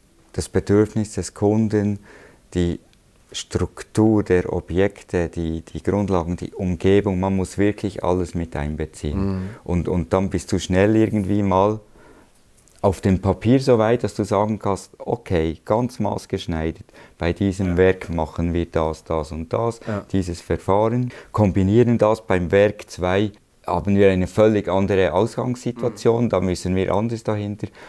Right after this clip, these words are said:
Speaker 1: Also man muss wirklich das sehr situativ und objektbezogen anschauen.
Speaker 2: Mhm.
Speaker 1: Und natürlich auch, auch die Befallsanalyse, logisch, oder? Das hat nicht jeder Betrieb.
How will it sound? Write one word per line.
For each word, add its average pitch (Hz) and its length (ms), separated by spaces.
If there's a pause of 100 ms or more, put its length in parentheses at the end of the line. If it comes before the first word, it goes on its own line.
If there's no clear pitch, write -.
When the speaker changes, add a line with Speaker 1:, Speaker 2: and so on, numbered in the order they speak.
(180)
Speaker 1:
Also 90 380 (200)
man 104 220
muss - 300 (500)
wirklich 123 560
das - 360 (160)
sehr 95 340
situativ 87 1000 (300)
und 92 180
objektbezogen 85 1040
anschauen. 76 540
Speaker 2:
Mhm. 73 60 (340)
Speaker 1:
Und 87 160
natürlich 87 500
auch, 87 220 (320)
auch - 180
die - 120
Befallsanalyse, 87 1000
logisch, 80 460
oder? 85 220
Das 87 120
hat 80 200
nicht 76 180
jeder 82 220
Betrieb. - 580